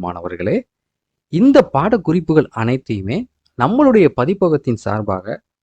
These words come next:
புத்தகமா வெளியிட்டு இருக்கிறோம். நீங்க அந்த புத்தகம் வேண்டும் என்று சொன்னால் எங்களுடைய அலுவலக எண்ணுக்கு தொடர்பு கொண்டு அலுவலக நண்பர்களோடு நீங்க உரையாடி மிக குறைந்த விலையில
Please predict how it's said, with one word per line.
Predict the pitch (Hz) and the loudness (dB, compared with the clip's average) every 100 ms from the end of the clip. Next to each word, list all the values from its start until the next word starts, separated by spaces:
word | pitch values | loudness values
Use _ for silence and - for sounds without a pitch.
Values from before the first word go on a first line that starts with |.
| _ | _
புத்தகமா | 123 139 - 233 190 156 180 113 | -6 -6 2 2 2 0 -4 -4
வெளியிட்டு | 110 110 107 95 | -4 -4 -4 -8
இருக்கிறோம். | 90 98 170 - _ _ _ 113 | -10 -8 -8 -10 _ _ _ -2
நீங்க | 127 147 131 151 - | 0 2 2 0 -4
அந்த | 123 117 117 | -6 -6 -6
புத்தகம் | 123 220 220 123 | -4 0 0 0
வேண்டும் | 131 160 147 | 0 0 0
என்று | 113 107 - | -2 -6 -16
சொன்னால் | 92 92 196 - _ _ _ 127 | -10 -6 -6 -10 _ _ _ -4
எங்களுடைய | 170 220 196 127 104 92 - _ _ | -2 0 2 2 -2 -6 -14 _ _
அலுவலக | 113 147 208 185 117 107 104 | 0 2 4 2 0 -4 -4
எண்ணுக்கு | 110 123 - - | -4 -4 -8 -10
தொடர்பு | 101 101 101 98 | -6 -6 -6 -8
கொண்டு | 92 131 226 _ - | -6 -6 -10 _ -4
அலுவலக | 139 202 202 151 117 | 0 2 2 0 -2
நண்பர்களோடு | 107 120 113 104 104 110 | -4 -2 -2 -2 -4 -6
நீங்க | 104 98 - _ _ _ 107 | -10 -12 -14 _ _ _ -8
உரையாடி | 101 92 87 139 247 _ _ _ | -6 -8 -8 -10 -10 _ _ _
மிக | 127 147 254 254 - | -6 0 0 -2 -4
குறைந்த | 131 151 196 202 117 | -2 0 0 0 -2
விலையில | 98 92 90 | -4 -6 -4